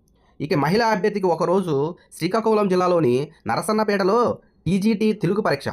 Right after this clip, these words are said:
మరుసటి రోజు ఉదయాన్నే హైదరాబాద్లో పీజీటీ పరీక్ష ఉంది. శ్రీకాకుళం నుంచి హైదరాబాద్ చేరుకోవడానికి రైలు ప్రయాణమే కనీసం పద్నాలుగు గంటలు పడుతుంది.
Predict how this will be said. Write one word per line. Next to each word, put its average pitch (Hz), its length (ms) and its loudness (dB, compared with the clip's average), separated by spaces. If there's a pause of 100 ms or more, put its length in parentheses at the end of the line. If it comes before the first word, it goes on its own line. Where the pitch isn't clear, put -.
(160)
మరుసటి 190 400 0
రోజు 180 160 2
ఉదయాన్నే 175 340 0
హైదరాబాద్లో 156 840 0 (320)
పీజీటీ 185 360 -2
పరీక్ష 156 260 -4
ఉంది. 95 280 -4 (320)
శ్రీకాకుళం 220 460 0
నుంచి 196 360 -2
హైదరాబాద్ 185 640 -2
చేరుకోవడానికి 151 600 0
రైలు 123 260 0
ప్రయాణమే 143 380 0
కనీసం 196 460 -2
పద్నాలుగు 127 460 -2
గంటలు 139 180 0
పడుతుంది. 101 340 -6